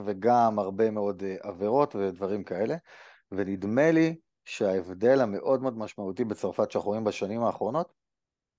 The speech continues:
זה בעצם היכולת הזאת שלהם להיות הרבה יותר מאורגנים, הרבה יותר מפוקסים.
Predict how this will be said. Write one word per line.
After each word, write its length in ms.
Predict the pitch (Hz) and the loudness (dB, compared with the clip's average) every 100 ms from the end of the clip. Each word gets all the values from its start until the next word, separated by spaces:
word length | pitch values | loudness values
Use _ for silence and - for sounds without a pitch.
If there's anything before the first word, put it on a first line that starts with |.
| _ _ | _ _
זה 160 | 95 95 | -8 0
בעצם 280 | 113 123 110 | 2 4 2
היכולת 520 | 101 - 123 123 104 | 2 4 4 4 0
הזאת 380 | 92 117 123 113 | 0 0 -2 -4
שלהם 520 | 110 95 101 117 98 | -4 -2 0 -2 -4
להיות 260 | 98 107 | -4 -4
הרבה 280 | 95 90 95 | -6 -6 -2
יותר 260 | 110 113 101 | -2 0 -2
מאורגנים, 500 | 90 90 95 123 107 | -4 -6 -4 -2 -2
הרבה 220 | 92 104 | -2 0
יותר 240 | 107 98 | -2 -2
מפוקסים. 760 | 92 - - - - 95 110 | -8 -10 -10 -8 -8 -6 -6